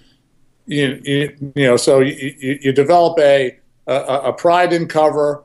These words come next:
but really a, an appreciation and a selflessness around playing off-ball defense,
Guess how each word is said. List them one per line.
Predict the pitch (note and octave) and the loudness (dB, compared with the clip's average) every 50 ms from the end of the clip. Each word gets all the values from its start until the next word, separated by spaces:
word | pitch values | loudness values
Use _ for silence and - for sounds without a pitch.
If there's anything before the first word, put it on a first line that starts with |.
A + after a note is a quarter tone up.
| _ - | _ -10
but | C3 C3+ | -8 -4
really | D3+ D#3 E3 E3 D#3 D3+ C#3+ | 0 2 2 4 4 4 2
a, | C#3 C3+ C3+ C3+ | 2 0 -2 -2
an | C#3 C3 C3 B2 | -4 -6 -6 -6
appreciation | A#2+ - - E3+ E3 E3 D#3+ - D#3 D3+ D3+ D3+ D3+ - - E3 C#3+ C3+ | -8 -4 0 2 2 2 0 -2 0 2 2 2 2 0 -2 -4 -4 -4
and | C3+ B2+ B2 | -4 -6 -6
a | A#2+ | -6
selflessness | - - E3 D3 C#3+ C#3+ - C#3+ C3+ C3 B2+ - - C#3 C3+ B2+ A#2+ - C3+ | -4 -2 0 2 2 0 -2 -4 -4 -4 -4 -6 -6 -6 -4 -4 -4 -4 -4
around | A#2+ A#2+ B2 C3 C3 B2+ B2+ B2 A#2+ A#2 - _ _ _ | -4 -2 0 0 2 2 2 0 0 -4 -6 _ _ _
playing | - C#3 C3 B2 B2 C3 | -2 0 0 0 0 0
off-ball | C3 B2+ A#2+ - - C3+ B2+ B2 B2 A#2+ A2+ - - - _ _ _ - | 0 0 0 -2 -2 0 2 2 2 2 0 -2 -6 -16 _ _ _ 0
defense, | A3+ B3 B3 - - D#3 C#3 C3+ B2+ B2 B2 - - | 2 2 2 2 2 2 2 2 2 0 -4 -8 -14